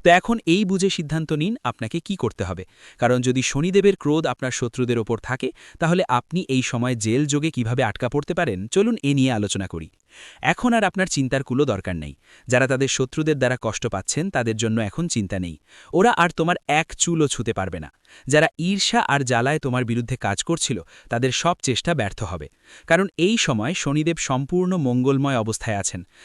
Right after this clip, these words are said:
আর যেই তোমার বিরুদ্ধে দাঁড়াবে, তার জবাব শনিদেব নিজেই দেবেন। তাই একটা ছোট্ট উপায় করে নাও। যদি তোমার শত্রুদের নিয়ে দুশ্চিন্তা থাকে, তাহলে কোনো হনুমান মন্দিরে যাও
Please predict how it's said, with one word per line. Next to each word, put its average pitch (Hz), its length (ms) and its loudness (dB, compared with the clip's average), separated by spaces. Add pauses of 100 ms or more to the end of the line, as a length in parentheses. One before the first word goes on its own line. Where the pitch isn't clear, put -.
(140)
আর 117 160 2
যেই 139 280 2
তোমার 180 280 0
বিরুদ্ধে 147 320 0
দাঁড়াবে, 117 360 0 (300)
তার 139 200 4
জবাব 127 340 2
শনিদেব 117 440 0
নিজেই 113 340 2
দেবেন। 85 260 -4 (340)
তাই 202 140 2
একটা 220 200 2
ছোট্ট - 340 -2
উপায় 147 300 4
করে 101 180 -2
নাও। 73 140 -8 (340)
যদি 170 220 6
তোমার 226 220 4
শত্রুদের 170 500 0
নিয়ে 160 180 2
দুশ্চিন্তা 123 460 -2
থাকে, - 300 -6 (340)
তাহলে 156 220 2
কোনো 160 200 2
হনুমান 175 460 4
মন্দিরে 110 360 2
যাও 98 220 -2